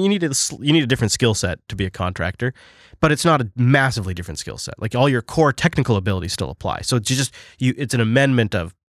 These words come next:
personal skills and management skills that you have to learn. And so I was able to watch this company try that directly, also learn the things that they did that didn't work. And, um, I sort of internalized all of that.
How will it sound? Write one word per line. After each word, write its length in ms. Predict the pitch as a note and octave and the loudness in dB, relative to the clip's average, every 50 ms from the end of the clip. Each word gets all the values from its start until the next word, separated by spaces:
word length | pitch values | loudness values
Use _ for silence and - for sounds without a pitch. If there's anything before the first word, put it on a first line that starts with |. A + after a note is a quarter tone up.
| _ _ | _ _
personal 320 | - C3 A#2 - A#2+ A2 | 0 0 0 0 0 -2
skills 540 | G#2 - - A#2+ G#2+ G#2 G2 G2 G2 F#2+ F2+ | -2 -2 0 0 0 2 2 0 -2 -4 -6
and 200 | E2+ - - - - - | -8 -12 -14 -18 -14 -6
management 500 | A2 G#2+ A2 A2+ A2 G#2+ G2+ G2+ F2+ - | -2 0 0 2 0 0 -2 -4 -4 -6
skills 280 | - - - - - | -8 -10 -12 -14 -14
that 100 | - - | -14 -10
you 100 | - F#2+ | -6 -4
have 160 | G2+ G#2 F#2+ - | -2 -2 -4 -4
to 80 | - | -2
learn. 280 | F#2+ C3+ D#3+ G#2+ B1+ - - - - - - _ _ - | 0 0 0 0 -2 -8 -14 -20 -20 -20 -20 _ _ -4
And 140 | A2 G#2+ - | -2 0 0
so 280 | - A2+ G2+ F#2+ - - | 2 2 0 0 -2 0
I 160 | - B2+ D3+ E3+ | 2 2 4 4
was 160 | D#3 B2 C3 | 4 4 2
able 160 | C3 A#2+ A2+ | 2 2 0
to 80 | G2+ G#2+ | -2 0
watch 340 | G#2+ A2+ A2+ A2 G#2+ - | 2 2 2 2 0 -2
this 160 | - A2+ G#2 - | -6 -6 -6 -4
company 400 | - A#2 G2+ - G2 F#2 F#2 F2 | -6 -6 -6 -6 -8 -8 -8 -10
try 300 | - - C3+ A#2+ A2+ G#2+ | -4 -2 0 0 2 0
that 160 | G2+ F2+ - | -2 -4 -6
directly, 480 | - A2+ B2+ D#3 E3 - F3+ F3+ F#3 - _ _ _ _ _ _ _ _ _ - A3 G#3+ | -2 -2 -2 0 0 0 0 -2 -2 -4 _ _ _ _ _ _ _ _ _ -12 -6 -2
also 280 | G3 E3+ F3 D#3+ - F3 | 2 2 2 2 2 2
learn 180 | D#3+ E3 D#3+ | 4 4 4
the 80 | D#3+ D3+ | 2 2
things 200 | - D#3 D3 C#3 | 0 0 0 0
that 100 | C#3 C#3 | 0 0
they 120 | - C#3 B2+ | 2 0 2
did 180 | A#2+ C#3+ C3+ C3 | 2 2 0 0
that 140 | C3 B2 A2 | 0 0 0
didn't 260 | E3 A3+ A3 A#2 F#2+ | 0 0 0 -2 -4
work. 360 | G2+ - - _ - - _ _ _ | -8 -14 -16 _ -20 -20 _ _ _
And, 460 | - A#2+ A#2 A#2+ A#2 A2+ A2 A2 G#2 A2 | -4 0 2 2 2 2 0 0 -2 -2
um, 500 | G#2+ G#2 G2 F#2+ F#2 F2+ F#2 F2+ F2 _ _ _ _ _ _ _ _ _ _ _ _ _ _ _ _ - | -2 -2 -2 -4 -6 -8 -12 -16 -18 _ _ _ _ _ _ _ _ _ _ _ _ _ _ _ _ -2
I 120 | A#2+ B2 | -2 0
sort 160 | - C#3+ B2+ | 0 0 0
of 60 | G#2+ | 0
internalized 580 | G#2 G2 - - G3 G#3+ G3 C#3+ A2 G#2 G2+ F#2+ | -2 -4 0 2 4 4 4 4 4 2 0 0
all 140 | G#2 F#2+ F#2 | -2 -2 -2
of 80 | F#2 F2+ | -4 -4
that. 240 | F#2+ F2+ F#2 G#2 | -4 -4 -6 -6